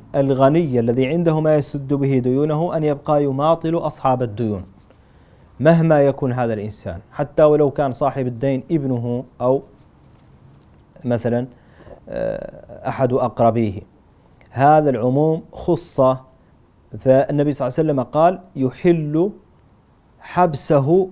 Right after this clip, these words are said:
وعقوبته"، أو ي-، ي-، "يحل شتمه وعقوبته". طيب، فإذن الغني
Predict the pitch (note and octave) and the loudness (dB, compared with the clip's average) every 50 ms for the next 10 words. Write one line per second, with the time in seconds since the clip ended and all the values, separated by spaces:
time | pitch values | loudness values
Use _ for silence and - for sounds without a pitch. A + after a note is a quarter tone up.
0 | - - C3 B2+ B2+ B2 A2 A#2+ A#2+ A#2+ A#2 - - E3 D3+ B2+ A2+ A2+ G#2+ - | -6 -4 0 2 2 2 2 2 -2 -6 -4 0 0 2 2 2 0 -2 -4 -6
1 | G#2 F#2 - _ _ _ _ _ _ _ _ _ _ _ _ _ _ _ _ _ | -8 -12 -12 _ _ _ _ _ _ _ _ _ _ _ _ _ _ _ _ _
2 | _ _ _ _ _ _ - B2+ C#3 D3+ E3 E3+ - - - C3 B2+ C3 C3+ C3+ | _ _ _ _ _ _ 2 4 4 4 2 0 -6 -14 -8 -4 0 0 2 2
3 | A2 B2 C3+ C3 C3 B2 B2 C3 C3 B2 - - E3+ D#3 D3 C3+ C3 B2 A#2 - | 0 -2 -2 -2 -2 -2 -2 -4 -4 -4 -4 -2 -4 -2 -2 -2 -4 -4 -2 2
4 | - F#3+ - - - D3 C#3 B2+ B2+ C#3+ E3 F#3 F3+ - C3+ C3+ A#2+ G#2+ A#2+ A#2 | 2 2 2 0 -4 -4 -2 -2 0 0 -2 -2 -2 -2 -2 0 0 0 -2 -4
5 | - - C3 B2 A2+ A2+ G#2+ - - - - - - - _ _ _ _ _ _ | -2 0 0 0 0 -2 -4 -6 -8 -12 -12 -14 -20 -20 _ _ _ _ _ _
6 | _ _ _ _ _ - B2 A#2+ A#2+ B2+ D3 F3 E3+ - - C3 A2+ B2 B2+ C#3 | _ _ _ _ _ -2 -2 0 0 0 -2 -4 -4 -6 -6 -6 -4 -2 0 0
7 | C3 A2+ G#2 - - - _ _ _ _ _ _ _ _ - - C3+ C3 B2+ A2+ | 0 0 -2 -8 -12 -20 _ _ _ _ _ _ _ _ -10 -6 -4 -4 0 4
8 | C3 C3+ C#3 D#3+ F#3 F3 C#3 | 6 6 6 6 4 2 0